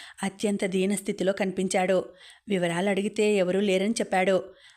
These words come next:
అబ్బాయి కాలు కూడా సరిగా పనిచేయదు. హాస్పిటల్లో ట్రీట్మెంట్ ఇప్పించి ఇక్కడ చేరుద్దామని తీసుకొచ్చాను." "అలాగా సార్? మీలాంటి సహృదయులు చాలా తక్కువ మంది ఉంటారు.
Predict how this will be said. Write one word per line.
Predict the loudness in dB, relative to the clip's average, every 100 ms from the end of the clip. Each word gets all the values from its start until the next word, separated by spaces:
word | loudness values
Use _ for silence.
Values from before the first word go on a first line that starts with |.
| -8
అబ్బాయి | -6 -2 -2 -2
కాలు | -2 -2 0
కూడా | 0 2
సరిగా | 2 2 0 0
పనిచేయదు. | -2 -2 0 0 2 2 0 -6 -20 _ -4
హాస్పిటల్లో | -4 -2 -4 0 0
ట్రీట్మెంట్ | 0 -2 -2 -2 -2
ఇప్పించి | -4 -2 -2 0
ఇక్కడ | 0 -2 -2 -2
చేరుద్దామని | -2 0 -2 0 0 0 0
తీసుకొచ్చాను." | 0 -2 -2 0 0 0 -2 -6 _ _ _ _ _ _ _ _ -8
"అలాగా | -2 0 0 0
సార్? | 2 2 0 -4 -18 _ -20 -4
మీలాంటి | 0 2 0 -2 -2
సహృదయులు | -4 -4 -2 0 2 0
చాలా | 0 -4 -2 -4
తక్కువ | -4 -8 -4 -2
మంది | 0 0
ఉంటారు. | 0 0 2 0 -2